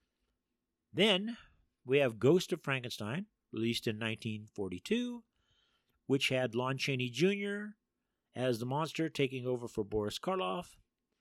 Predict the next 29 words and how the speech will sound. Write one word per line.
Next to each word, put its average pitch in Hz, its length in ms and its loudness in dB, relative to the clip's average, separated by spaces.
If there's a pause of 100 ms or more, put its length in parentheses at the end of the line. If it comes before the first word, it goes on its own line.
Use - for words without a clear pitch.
(520)
and 131 220 -4
Bela 147 320 6
Lugosi 131 420 4
in 127 60 -6
his 131 180 -2
second 240 340 -2
appearance 127 460 -2
as 110 140 -4
the 113 100 -4
demented 110 400 -2
Igor. 135 440 0 (1900)
The 117 80 -2
fifth - 340 0
installment, 127 640 -2 (220)
Frankenstein 120 640 -4
Meets 113 180 -2
the 107 80 0
Wolfman, 113 520 -2 (500)
was 123 140 6
released 117 400 -2 (340)
in 104 140 -12
nineteen 139 460 -4
forty-three, 208 800 0 (560)
directed 131 340 0
by 110 200 -2
Roy 156 340 0
William 131 320 4
Neill, 202 420 -4 (600)
starred 120 560 2